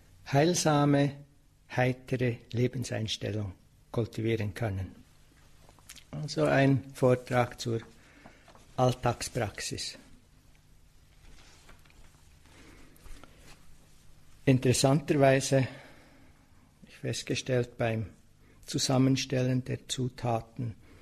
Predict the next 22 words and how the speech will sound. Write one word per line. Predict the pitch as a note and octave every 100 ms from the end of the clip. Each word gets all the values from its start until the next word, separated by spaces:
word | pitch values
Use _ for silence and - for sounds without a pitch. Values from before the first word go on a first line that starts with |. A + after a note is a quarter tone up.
| - - - -
dass | B2 -
es | - - - - - - - B2+
wieder | C#3 D#3 B2
einmal | A#2+ B2 A#2 A2+
die | B2
gleichen | A#2 G#2+ A#2 - C3+ -
Qualitäten | - A#2 A2+ - A#2+ A2 - D3+
sind. | - C#3+ - C#3 - - - B2+ - F3 - -
<laughs> | C4+ - - - - - -
Wen | C#3 D#3+ D#3 C3+
wundert's? | C3+ C3+ C3 - - - - - - - D#4 E4+ E4+ - - - - - - - - - - - - - - - - - -
Ich | -
werde | D3 D3+
hier | C3 C3+
sechs | - D#3+ F3 -
Aspekte | D3 - C#3+ C#3+ - C#3+
der | C#3
Qualitäten | B2+ C3+ B2+ A#2 B2 B2+ B2+ A#2+
nennen | A#2 A#2 A#2+ A#2+
und | A#2 -
kurz | A#2+ A#2 -
beschreiben. | A#2 A#2 G#2+ A2 - F#2+